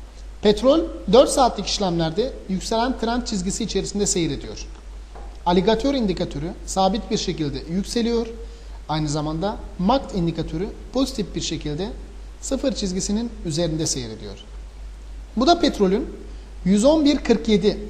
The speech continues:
seviyesine yükselmeye devam edeceğini gösteriyor.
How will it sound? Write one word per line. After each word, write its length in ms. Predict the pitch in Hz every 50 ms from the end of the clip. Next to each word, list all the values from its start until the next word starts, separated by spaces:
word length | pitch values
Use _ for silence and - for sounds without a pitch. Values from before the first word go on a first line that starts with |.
| - - - - - - -
seviyesine 560 | - - 175 175 175 160 - 170 170 180 202 208 - - -
yükselmeye 520 | 180 165 - - 190 190 190 190 196 190
devam 280 | 175 165 160 160 151 143
edeceğini 340 | 131 - - 123 123 120
gösteriyor. 600 | - 117 - - - 120 117 117 117 113 - -